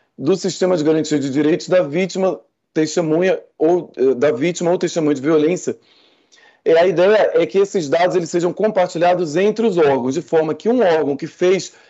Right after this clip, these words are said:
o atendimento da criança ou adolescente faça o registro das, das informações que sejam trazidas pelas crianças e adolescentes, pelos próprios adultos, e compartilhe com o órgão que vai fazer o atendimento na sequência,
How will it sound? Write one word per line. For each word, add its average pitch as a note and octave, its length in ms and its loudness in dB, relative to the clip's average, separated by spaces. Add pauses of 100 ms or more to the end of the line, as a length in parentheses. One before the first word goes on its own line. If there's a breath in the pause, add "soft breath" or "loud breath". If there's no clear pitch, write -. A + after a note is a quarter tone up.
(200 soft breath)
o F#3 60 2
atendimento F#3 600 2
da F3 140 0
criança D#3 260 -2
ou D3+ 40 -4
adolescente D3+ 580 -2 (320 soft breath)
faça G#3+ 400 2
o G#3 40 2
registro E3 720 -2 (340 soft breath)
das, D#3+ 340 2
das D3 380 0
informações F3 580 -2
que - 100 -18
sejam E3+ 240 -4
trazidas C#3+ 640 -2 (300 soft breath)
pelas E3+ 240 0
crianças F3+ 320 0
e - 20 0
adolescentes, D#3+ 500 -2
pelos G3 220 -2
próprios D3+ 380 0
adultos, E3 500 0 (260 soft breath)
e F#3+ 80 -2
compartilhe A3+ 640 0
com G#3 120 0
o G3 100 2
órgão F3+ 280 2
que F3+ 120 -8
vai F#3 280 2
fazer F#3+ 360 0
o F#3+ 40 2
atendimento F3+ 540 -2
na F#3+ 120 0
sequência, E3 640 -2